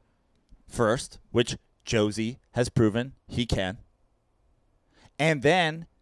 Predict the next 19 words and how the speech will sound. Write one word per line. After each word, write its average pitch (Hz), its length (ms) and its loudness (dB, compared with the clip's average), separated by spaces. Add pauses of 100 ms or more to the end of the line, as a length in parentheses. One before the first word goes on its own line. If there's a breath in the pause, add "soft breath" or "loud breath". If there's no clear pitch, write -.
(180)
at 131 160 4
some 180 220 4
point 156 300 0
in 135 120 -2
four 156 280 2
games, 117 560 -4
you're 135 220 8
going 123 220 0
to 117 80 -2
have 113 200 2
to - 80 -4
be 110 260 -2 (180)
exceptional. 87 640 -4 (2500)
Frank 160 320 2
Reich 170 340 8 (540)
is 117 140 0
a 117 60 -2
great 127 320 2 (300)
coach. 165 460 4